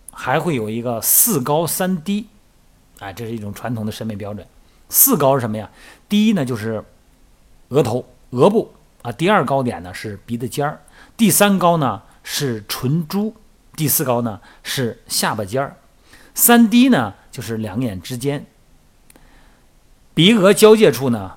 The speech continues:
必须是凹下去的。那么在唇珠的上方呢，人中的一个沟，哎，它是凹下去的。那么咱们所谓的美女的人中沟啊，都很深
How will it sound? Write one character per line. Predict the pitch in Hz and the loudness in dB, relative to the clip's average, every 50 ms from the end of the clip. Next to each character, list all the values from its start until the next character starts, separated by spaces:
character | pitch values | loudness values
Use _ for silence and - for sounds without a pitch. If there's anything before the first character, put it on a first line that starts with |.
| - - | -10 -6
必 | 147 135 120 | -4 -4 -2
须 | 110 127 127 | -2 -4 -6
是 | 113 127 | -6 -8
凹 | - 135 123 | -6 -6 -6
下 | 107 104 101 | -6 -6 -8
去 | 90 95 90 | -10 -12 -16
的。 | 80 - _ _ _ _ _ _ _ _ _ _ _ _ _ _ _ _ _ _ _ _ - | -18 -18 _ _ _ _ _ _ _ _ _ _ _ _ _ _ _ _ _ _ _ _ -6
那 | 151 165 | -2 2
么 | - 156 | 2 4
在 | 139 170 160 156 151 147 | 4 6 6 6 4 2
唇 | - - - 147 151 175 | -2 -4 -2 0 0 0
珠 | 190 196 | 0 0
的 | 185 | -2
上 | 147 - 214 170 127 | 0 2 2 2 2
方 | - 127 120 123 | 0 0 -2 0
呢， | 120 110 98 - - - _ _ - | -2 -2 -4 -8 -12 -20 _ _ -6
人 | 143 135 165 196 220 202 | 2 4 6 6 6 6
中 | 240 233 233 | 8 8 8
的 | 220 170 | 6 4
一 | 135 | 2
个 | 123 120 | 0 -2
沟， | - 175 196 220 233 - - _ _ _ - | 2 4 4 4 4 2 -2 _ _ _ -6
哎， | 123 131 135 - - - | -4 -4 -4 -6 -10 -14
它 | - - | -12 -12
是 | 117 95 117 | -10 -10 -10
凹 | - - 117 104 | -8 -8 -8 -10
下 | 92 95 | -10 -12
去 | 85 - 92 | -16 -16 -18
的。 | 80 - - _ _ _ _ _ _ - - _ - - - - - - - | -18 -18 -20 _ _ _ _ _ _ -20 -20 _ -20 -20 -20 -20 -20 -14 -4
那 | 175 185 | 0 2
么 | 180 175 170 170 170 170 170 170 175 156 - - - _ _ _ _ _ _ _ _ - | 6 6 6 6 6 4 4 2 2 0 -4 -12 -20 _ _ _ _ _ _ _ _ -12
咱 | - - 135 | -6 -4 -2
们 | 170 151 | 0 0
所 | 139 139 | 0 0
谓 | 147 | 2
的 | 160 | 2
美 | 156 147 143 139 165 202 | 2 2 4 4 4 4
女 | 214 185 143 120 | 4 4 2 0
的 | 120 123 | -2 -2
人 | 117 127 143 151 | 0 0 0 0
中 | 151 151 151 | 0 0 0
沟 | 143 147 147 | 0 0 0
啊， | 143 123 98 | 0 -2 -2
都 | - 127 120 | -4 -6 -6
很 | 101 110 98 | -4 -4 -4
深 | - - - 143 143 165 | -4 0 0 0 0 -2